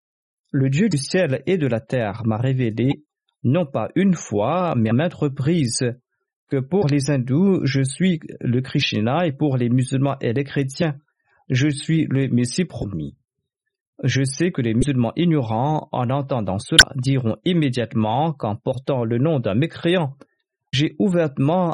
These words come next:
accepté l'incroyance. Mais cette révélation vient de la part de Dieu,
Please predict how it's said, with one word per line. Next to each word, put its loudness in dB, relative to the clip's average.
accepté -2
l'incroyance. 0
Mais 4
cette 0
révélation 2
vient 0
de 0
la 0
part -2
de 2
Dieu, 0